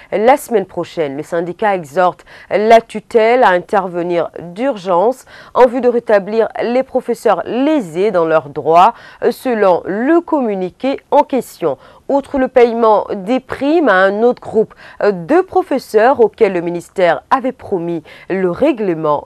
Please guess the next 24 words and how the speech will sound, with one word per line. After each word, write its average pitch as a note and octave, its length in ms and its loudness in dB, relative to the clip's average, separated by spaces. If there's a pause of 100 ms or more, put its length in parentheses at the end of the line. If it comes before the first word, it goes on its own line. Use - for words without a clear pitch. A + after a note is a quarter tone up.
des A3 160 -2
dites G3 300 -2
primes G3 440 -6 (220)
qui F#4 200 -2
demeurent F3 520 2 (280)
pour C#4+ 260 0
l'heure G3+ 380 4 (160)
impayées. A3 600 -2 (1600)
L'Alliance D4 640 4
populaire B3+ 600 2
progressiste D#4 1400 0
appelle A3 460 2
le G3 80 -2
gouvernement F#3+ 720 0 (320)
mauritanien A3 880 2
de G#3 100 -2
mettre F#3 260 0
en E3+ 100 0
place F3 500 2 (240)
un F#3+ 160 2
plan F#3+ 540 2
d'urgence F#3 720 -2 (100)
efficace A#3+ 720 0
susceptible C4 720 -6